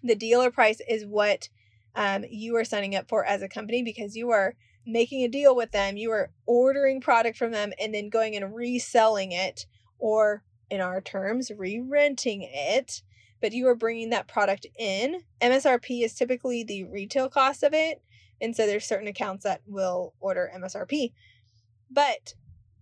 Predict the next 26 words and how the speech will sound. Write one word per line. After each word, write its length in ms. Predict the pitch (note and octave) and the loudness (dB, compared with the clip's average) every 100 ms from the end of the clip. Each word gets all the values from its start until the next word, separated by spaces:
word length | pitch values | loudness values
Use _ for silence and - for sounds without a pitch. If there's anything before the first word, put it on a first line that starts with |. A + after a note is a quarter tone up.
| _ B3 | _ -8
we 220 | B3+ C#4+ | 2 8
are 100 | C4+ | 8
looking 300 | B3 B3+ B3+ | 6 2 0
at 160 | A3+ A3 | -2 0
just 400 | A#3+ A3+ A#3 - | 4 4 4 -2
the 100 | G#3 | -6
dealer 840 | G3+ - A3 A#3 A#3+ A#3+ A#3+ B3 - _ _ | -6 -8 -2 0 2 2 2 -2 -6 _ _
price 540 | - - A3+ G#3 G#3+ - | -6 4 6 6 2 -4
tag. 440 | - G3+ D#3+ A3 | -4 -2 -4 -6
If 100 | G3 | -6
you 200 | G#3+ A#3 | -2 4
are 100 | C4 | 4
set 220 | C4+ C4+ | 4 4
up 160 | B3 A#3 - | 4 4 -2
as 320 | A3 A#3 A#3 - | 0 2 2 2
a 140 | A#3+ | 2
rental 320 | A#3 A#3 A#3+ A3+ | 2 0 -2 -2
company, 300 | A3+ G#3+ G3+ | -4 -6 -8
you 260 | G#3 A3+ | -6 -2
are 100 | A3+ | -2
looking 320 | A3 A3 G#3+ | -2 -4 -4
at 100 | G#3 | -4
the 120 | G#3+ G#3 | -4 -6
dealer 580 | G#3+ G#3 G#3+ G#3+ G#3+ - _ _ - | -4 -2 0 0 -2 -8 _ _ -6
price 400 | - G#3+ G3+ - | 2 4 4 0
tag. 400 | - D#3+ A3 | -2 -2 -6